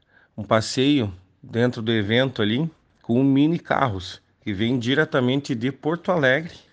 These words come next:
junto com a equipe de fotógrafos especializados na, na área de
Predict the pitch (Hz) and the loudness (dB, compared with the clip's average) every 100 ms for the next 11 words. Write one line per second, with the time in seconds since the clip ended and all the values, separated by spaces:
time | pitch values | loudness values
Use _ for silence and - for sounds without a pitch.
0 | _ _ - 117 127 139 135 120 - 131 | _ _ -4 -2 -2 -4 -2 -2 -2 -4
1 | 127 120 104 104 104 98 98 95 95 117 | 0 -2 0 0 2 2 2 0 -2 -4
2 | - 117 135 135 - 110 139 160 - 165 | 0 2 2 0 -4 -4 -2 -4 -6 -6
3 | - 139 139 147 117 117 123 131 90 - | -2 0 0 -2 -2 0 0 -2 -10 -14
4 | - - - _ _ 101 95 95 95 95 | -16 -20 -20 _ _ -2 2 2 2 0
5 | 92 92 85 101 98 101 104 90 101 120 | -2 -4 -4 -2 0 2 0 0 0 2
6 | 113 | 0